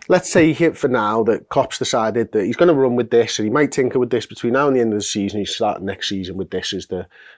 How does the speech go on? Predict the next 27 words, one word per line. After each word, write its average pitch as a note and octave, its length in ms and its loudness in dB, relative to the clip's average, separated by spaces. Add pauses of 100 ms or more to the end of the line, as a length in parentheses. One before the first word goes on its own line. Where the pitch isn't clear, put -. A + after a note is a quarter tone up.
the G2 80 -4
main F2+ 200 -2
sort F#2 340 -4
of F#2 80 -10
formation, F2 680 -8 (160)
as G2 140 -10
an F#2 80 -6
example. E2 500 -12 (560)
Right, F#2 240 -4
we're A2 100 -2
gonna D#3+ 140 6
run A2+ 160 4
with G2+ 100 -2
it. G#2+ 60 2
I'm G#2 80 -2
not B2+ 120 0
suggesting A2+ 520 -4
for G#2 140 -4
a G#2+ 40 -2
second D#3 340 2
that A#2 80 2
this A#2 140 -4
is G#2+ 60 -8
what A2 160 -4
Klopp's - 220 -8
gonna G2+ 180 -2
do, C#3+ 300 6